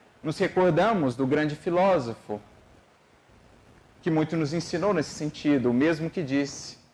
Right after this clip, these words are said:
"Fala para que eu te veja." Sócrates foi um dos grandes instrutores nesse sentido, para que a criatura humana pudesse bem aquilatar o valor das palavras.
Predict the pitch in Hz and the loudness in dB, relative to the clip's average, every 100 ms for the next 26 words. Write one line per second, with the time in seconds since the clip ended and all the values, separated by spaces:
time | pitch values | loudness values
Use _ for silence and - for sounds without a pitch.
0 | _ _ - - - 143 147 120 - 123 | _ _ -20 -8 0 4 4 2 -2 -4
1 | 147 135 170 147 151 123 113 - - - | -4 -4 -4 0 0 0 -4 -18 -20 -20
2 | - - _ _ - - 185 180 180 180 | -20 -20 _ _ -18 -4 0 2 2 -2
3 | 175 - - - - _ - 196 214 190 | -2 -10 -20 -20 -20 _ -6 0 2 4
4 | 170 156 226 226 175 202 - - 190 - | 2 2 2 2 2 0 -2 -2 -2 2
5 | 226 202 156 175 - 165 196 185 - 202 | 4 4 0 -4 -6 -8 -8 -8 -4 -2
6 | 165 139 151 151 156 156 165 135 - 233 | 0 0 -2 0 0 0 -2 -2 0 2
7 | 220 165 175 185 180 160 139 156 156 147 | 2 2 0 -2 -2 0 2 2 0 -6
8 | 131 165 160 151 - - - 147 - 180 | -2 0 2 0 -4 -14 -8 -6 0 2
9 | 147 - 175 156 143 135 143 135 - 139 | 2 2 0 2 2 2 2 0 0 0
10 | 135 175 185 135 127 - | 2 4 2 2 -2 -4